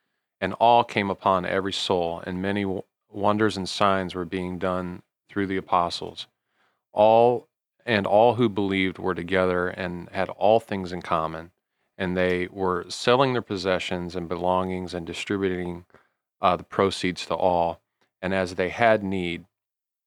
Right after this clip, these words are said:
and day by day, attending the temple together and breaking bread in their homes, they received their food with gladness and generous hearts, praising God and having favor with all the people.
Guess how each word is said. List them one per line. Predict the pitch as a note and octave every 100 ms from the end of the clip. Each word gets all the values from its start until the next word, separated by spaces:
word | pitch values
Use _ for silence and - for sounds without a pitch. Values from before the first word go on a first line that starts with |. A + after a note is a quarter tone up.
| _ _ -
and | A#2+
day | G#2+ A2+
by | A2+ A2+
day, | G#2 G2 F2+ F2 -
attending | F#2+ - G#2+ A2 A2+ A2+ -
the | G2+
temple | - F#2 F2+ E2+
together | - F2+ G2 F#2 F2 E2+ _ _ _ -
and | F2+
breaking | E2+ G#2 G2+ G#2 F#2
bread | G2 F2+
in | F#2 F2+
their | F2+
homes, | - G2+ F2 F2 - -
they | F#2+
received | G2 - A#2+ A#2+ A2
their | A2
food | - - G2 F2+
with | F#2 F2+
gladness | - G2 G2+ G2+ G#2+ G#2+ - - _ _ _ -
and | E2+
generous | G2 F#2 F#2 F#2 -
hearts, | F2+ E2 - - - _ _ _ _
praising | - A2 A2 B2+
God | G#2 G2 F#2+ F#2 -
and | F#2+
having | G2 F#2 F2+
favor | - G#2 G2 G2 G2 G2+ G#2
with | - _ -
all | F#2+ F#2+
the | F#2
people. | F2+ F2+ - E2+ F2